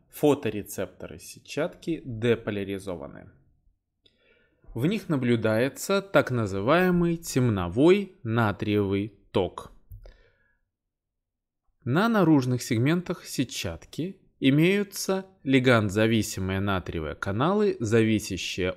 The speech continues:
от концентрации циклического гуанозин-монофосфата. В темноте концентрация Ц Г М Ф в наружных сегментах фоторецепторов высока.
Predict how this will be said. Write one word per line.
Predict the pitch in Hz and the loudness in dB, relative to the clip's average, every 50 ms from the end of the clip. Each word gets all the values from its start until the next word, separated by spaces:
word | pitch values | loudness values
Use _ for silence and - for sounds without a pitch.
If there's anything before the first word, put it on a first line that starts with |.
| - _ _ | -8 _ _
от | - 185 202 202 - | 4 4 4 4 2
концентрации | - - 143 127 110 - - 113 104 92 - - 107 98 95 92 - - - - 151 175 202 214 | -2 -2 -2 -2 -2 -4 -4 -4 -4 -4 -4 -2 0 0 0 0 -2 -6 -4 -2 0 0 0 -2
циклического | 202 - - - 156 - - 104 104 113 123 - - - - - 156 156 160 | -4 -6 -6 -4 -4 -4 -2 -2 -2 0 -2 -4 -8 -10 -10 -8 -4 -4 -4
гуанозин-монофосфата. | 139 107 104 101 95 92 90 85 82 87 95 95 98 95 90 85 80 78 80 - - - - - - - 71 - - 78 76 78 - - _ _ _ _ _ _ _ _ _ _ _ _ _ _ _ - - _ - | -2 0 0 0 0 0 -2 -4 -4 -4 -4 -4 -4 -4 -4 -4 -6 -8 -10 -12 -14 -16 -16 -16 -14 -14 -14 -14 -14 -14 -16 -16 -16 -20 _ _ _ _ _ _ _ _ _ _ _ _ _ _ _ -20 -20 _ -20
В | - - | -12 -6
темноте | - 117 110 107 104 98 - 127 | -2 -2 0 0 0 0 0 0
концентрация | - 117 107 98 113 107 107 - 110 110 110 - - - 104 104 104 101 | 0 0 -2 -2 -2 -2 0 2 2 2 2 0 0 0 2 2 2 2
Ц | - - - 110 | -2 -4 -4 -2
Г | 101 101 107 101 101 | 0 2 2 2 2
М | 95 101 117 | 2 0 0
Ф | 156 175 170 - - - - - _ - - - _ _ _ - - | 0 -2 -4 -6 -14 -20 -20 -20 _ -20 -20 -20 _ _ _ -10 -8
в | 101 92 98 113 117 - - 110 | -6 -2 4 4 4 4 4 2
наружных | 120 117 123 127 110 113 110 - | 2 2 2 2 2 0 -2 -4
сегментах | - - 107 98 107 110 107 98 90 101 92 - | -4 -6 -4 -4 -2 -2 -2 -2 -2 -6 -8 -6
фоторецепторов | - 104 - 101 92 92 92 - - 120 117 - - - 113 107 | -8 -6 -6 -4 -4 -4 -2 0 -2 -2 -2 -2 0 0 0 0
высока. | 104 104 113 107 - 131 127 - - 123 98 85 - - - | 0 -2 -2 -2 0 -2 -2 0 2 2 2 2 0 -8 -16